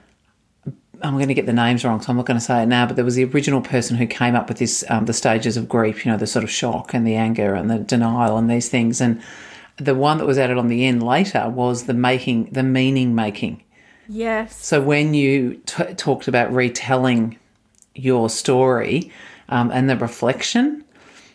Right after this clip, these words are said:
Speaker 1: and, and I think we're all reflection poor in, in our lives, you know, um, is that's when we often make the meaning, isn't it? Even though I'm, I'm guessing it must be also quite difficult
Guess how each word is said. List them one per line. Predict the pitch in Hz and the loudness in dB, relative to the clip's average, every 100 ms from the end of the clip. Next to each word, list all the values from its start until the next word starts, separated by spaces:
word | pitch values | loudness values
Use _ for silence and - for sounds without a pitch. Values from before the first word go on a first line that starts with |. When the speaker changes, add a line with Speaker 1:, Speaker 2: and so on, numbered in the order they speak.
| _ - 143 | _ -8 -2
Speaker 1:
and, | 139 | 0
and | - 139 | 2 2
I | 135 | 2
think | 170 131 | 0 2
we're | 120 | 4
all | 123 147 131 - - | 4 4 2 -2 -12
reflection | 208 127 - 120 - - 110 104 - | -6 -6 -2 -4 -2 -2 0 0 -4
poor | - 127 110 135 202 - | -2 0 0 0 -2 -4
in, | - 131 - | -2 -2 -2
in | 131 123 | -2 2
our | 113 | 2
lives, | 113 110 113 165 180 135 | 0 -2 -2 -2 -2 -2
you | |
know, | 123 110 123 143 - | -2 0 0 -2 -2
um, | 131 123 127 - | 0 0 0 -4
is | 143 131 - - | -2 -2 -4 -6
that's | 151 156 165 | -2 -2 0
when | 156 | 2
we | 139 | 2
often | 127 - 131 | 2 0 0
make | 123 117 | 0 -2
the | 123 | -2
meaning, | 117 123 135 113 90 - - | 0 2 2 0 -4 -8 -6
isn't | 127 131 | -2 0
it? | - | 2
Even | 175 220 | 2 4
though | 190 | 4
I'm, | 151 147 | 2 -2
I'm | 156 147 | -4 0
guessing | 226 - 160 | 0 2 0
it | 131 | 0
must | 151 - | -2 -2
be | 139 | 0
also | 147 160 151 | 0 0 -2
quite | - 143 - - | 0 -2 -2 -2
difficult | 185 190 135 113 | -4 -2 -2 -2